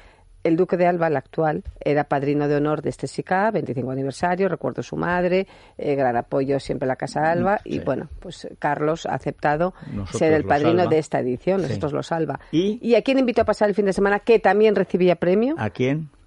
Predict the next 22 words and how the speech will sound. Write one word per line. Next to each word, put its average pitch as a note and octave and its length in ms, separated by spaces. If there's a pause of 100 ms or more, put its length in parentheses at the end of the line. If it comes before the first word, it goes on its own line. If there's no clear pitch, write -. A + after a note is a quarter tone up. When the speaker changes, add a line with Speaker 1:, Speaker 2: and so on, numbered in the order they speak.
(140)
Speaker 1:
Al E3 160
Marqués D3+ 360
de E3 80
Griñón. C#3 540 (840)
Han A3 140
Speaker 2:
¿Qué A3+ 80
Speaker 1:
estado D3+ 320
Speaker 2:
me D3 60
Speaker 1:
los D3 200
Speaker 2:
dices? G#3 100
Speaker 1:
dos, F#4 380 (240)
te D#3+ 140
conté, A#3+ 540 (120)
fenomenal, C#3 680 (200)
encantados, G3+ 800
porque D#4 380
además A3+ 260
hay G#3+ 80
una F#3+ 120
anécdota F3 360
muy E3 160
curiosa, F3+ 560